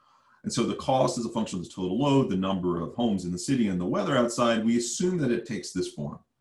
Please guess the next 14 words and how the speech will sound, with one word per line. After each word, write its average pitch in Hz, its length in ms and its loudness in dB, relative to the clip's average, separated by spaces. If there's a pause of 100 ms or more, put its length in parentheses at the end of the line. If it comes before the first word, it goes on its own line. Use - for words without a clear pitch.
(500)
So 101 580 -2
this 120 280 4
form 185 320 2
is 110 380 2
I, 104 380 4
so - 160 -4
it's - 80 -8
the 95 80 -2
number 110 580 2
of 98 200 -4
homes 110 540 2
times 131 560 0
the 95 100 -8
cost - 420 -2